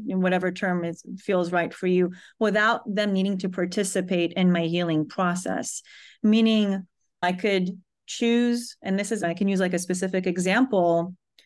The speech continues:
from my own journeys. I remember, like, being in, th-, in, in going through ceremony for years, trying to figure out one particular issue that I was sitting with, and just going in again and asking, "Why is this happening?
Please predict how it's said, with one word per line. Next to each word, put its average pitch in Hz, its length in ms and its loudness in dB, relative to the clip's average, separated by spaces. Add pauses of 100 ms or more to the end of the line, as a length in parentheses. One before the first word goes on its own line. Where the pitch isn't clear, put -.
(160)
from 208 180 0
my 196 160 2
own 185 200 4
journeys. 190 540 2
I 175 80 0
remember, 180 600 0
like, 185 240 0
being 208 300 0
in, 185 180 0
th-, 180 200 -6
in, 175 360 0
in 180 400 2
going 208 300 2
through 233 160 -2
ceremony 185 800 -2 (260)
for 233 300 0
years, 214 560 2
trying 196 320 -2
to 185 80 -2
figure 185 400 0
out 170 280 0
one 170 320 -2
particular 180 560 -2
issue 165 380 0
that 170 160 0
I 165 80 2
was 165 240 0
sitting 170 320 -2
with, 107 220 -2 (420)
and 185 140 2
just 208 200 2
going 214 300 2
in 208 220 0
again 175 340 0
and 170 160 0
asking, 180 400 0
"Why 185 360 2
is 190 140 2
this 190 180 -4
happening? 180 580 -2